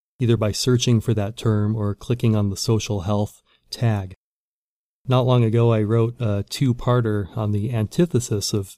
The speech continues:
people who you want to be connected with, the so-called toxic person. Of course, the road ahead on this podcast holds more social health discussions in store.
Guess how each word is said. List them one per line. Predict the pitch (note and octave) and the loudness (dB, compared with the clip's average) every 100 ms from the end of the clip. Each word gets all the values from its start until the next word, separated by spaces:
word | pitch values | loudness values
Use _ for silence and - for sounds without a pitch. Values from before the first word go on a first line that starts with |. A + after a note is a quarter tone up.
| _ | _
people | A#2+ A2+ G#2+ | -2 0 0
who | A2 | 0
you | G#2+ G#2 | 0 0
want | G#2 | -2
to | G2 | -2
be | G2+ F#2 - | -4 -6 -6
connected | A2+ G2+ - G2 | -4 -4 -4 -8
with, | G2 F#2 _ _ _ _ _ _ | -6 -10 _ _ _ _ _ _
the | A2+ G#2 - | -4 -4 -4
so-called | - A#2 A2+ A2 G2+ - | 0 0 2 -2 -2 -6
toxic | - B2 A#2+ - - - | -2 -2 -2 -8 -10 -10
person. | A2 G#2 A2 G2 _ _ _ _ _ _ _ _ _ _ _ | -8 -6 -8 -10 _ _ _ _ _ _ _ _ _ _ _
Of | A#2+ | -4
course, | C#3+ C3+ B2+ | 2 2 0
the | - B2 B2 - _ _ - | -2 -2 -4 -14 _ _ 0
road | C3+ D3 | 4 4
ahead | A#2+ B2+ C#3 | 4 2 2
on | A#2+ G#2+ | 2 2
this | - | -2
podcast | - C3+ C3 B2 A2 G2+ - | -4 -4 -2 -2 0 -2 -4
holds | - A2+ G#2+ - - _ _ A#2+ | 0 2 0 -6 -14 _ _ 2
more | A#2+ A#2+ | 4 4
social | - B2+ A#2+ A2 | 4 2 2 -2
health | G2+ A#2+ A#2+ | -2 -2 -2
discussions | - - B2 B2+ A2 G2+ G2 - | -8 -6 -4 -4 -4 -4 -6 -6
in | A2+ G2+ | -4 -2
store. | - C3 A#2 G2+ | -2 0 0 -2